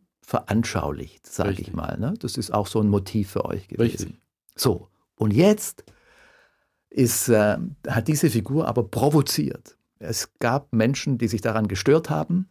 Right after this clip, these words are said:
Speaker 1: am Friedhof.
Speaker 2: Ja.
Speaker 1: Und ihr musstet diese, diesen Grabstein, diese Statue wieder abnehmen, gerichtlich verordnet.
Speaker 2: Richtig.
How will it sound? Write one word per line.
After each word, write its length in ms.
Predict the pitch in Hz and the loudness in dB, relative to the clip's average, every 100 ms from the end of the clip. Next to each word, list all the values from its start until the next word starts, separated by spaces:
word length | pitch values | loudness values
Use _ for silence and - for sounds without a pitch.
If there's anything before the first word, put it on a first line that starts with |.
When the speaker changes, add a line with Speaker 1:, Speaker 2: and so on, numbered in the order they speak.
| _ - | _ -4
Speaker 1:
am 120 | 98 | -4
Friedhof. 540 | 123 135 147 170 - 117 | -2 -4 -4 -6 -8 -6
Speaker 2:
Ja. 180 | 139 165 _ _ _ _ _ _ _ _ _ _ - - - | -6 -6 _ _ _ _ _ _ _ _ _ _ -20 -8 -2
Speaker 1:
Und 220 | 117 - | 0 2
ihr 100 | 113 | 2
musstet 640 | 123 170 - 131 - - _ - | 4 2 -2 -4 -6 -10 _ -4
diese, 540 | 110 117 117 101 107 101 _ _ _ _ _ _ - | 0 0 -2 -4 -6 -14 _ _ _ _ _ _ -6
diesen 180 | 104 | -4
Grabstein, 880 | 95 90 117 - - 104 131 170 170 - | 0 0 -2 -4 0 0 0 -2 -4 -6
diese 300 | 98 95 95 | -8 -6 -8
Statue 840 | - - 90 107 - - - - - _ _ _ _ _ | -8 -4 -4 -4 -6 -6 -6 -6 -12 _ _ _ _ _
wieder 340 | 95 101 98 - _ | -6 -4 -4 -8 _
abnehmen, 800 | - 123 - 87 - - - - | -6 -6 -2 -2 -2 -4 -10 -6
gerichtlich 880 | - 98 95 120 - - - - - - | -2 0 2 0 -2 -12 -16 -16 -16 -8
verordnet. 600 | - - - - - - - | -6 -6 -10 -12 -16 -16 -12
Speaker 2:
Richtig. 420 | - - 95 - | -12 -10 -16 -18